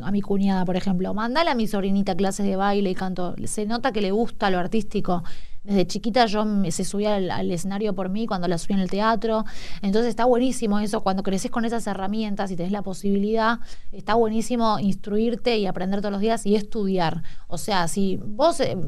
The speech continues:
eh, que no sé, querés ser conductora de televisión, si arrancás de chiquitita ya, o sea, no te estoy hablando a los tres años, pero no sé, a los quince ya te empezás a investigar, te haces un curso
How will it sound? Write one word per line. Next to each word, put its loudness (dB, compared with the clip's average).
eh, -6
que -2
no 0
sé, -2
querés -2
ser -2
conductora 0
de 0
televisión, -2
si 0
arrancás -2
de 2
chiquitita -2
ya, 0
o -4
sea, -2
no -2
te -6
estoy 0
hablando 0
a 0
los -2
tres 0
años, 2
pero 4
no 4
sé, 2
a 0
los 4
quince 2
ya 0
te 0
empezás 2
a 4
investigar, 2
te 2
haces 0
un 0
curso 0